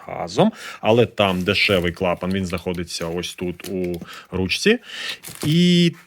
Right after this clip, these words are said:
там, ем, лише двометровий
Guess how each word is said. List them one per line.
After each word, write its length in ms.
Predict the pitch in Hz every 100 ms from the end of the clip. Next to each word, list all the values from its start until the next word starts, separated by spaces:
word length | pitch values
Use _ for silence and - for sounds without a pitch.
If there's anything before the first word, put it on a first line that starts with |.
| _
там, 580 | 120 147 165 165 165 151 - _ 117
ем, 840 | 113 107 104 101 101 98 95 98 - -
лише 300 | 107 - 135
двометровий 1000 | 104 113 123 98 98 110 117 120 113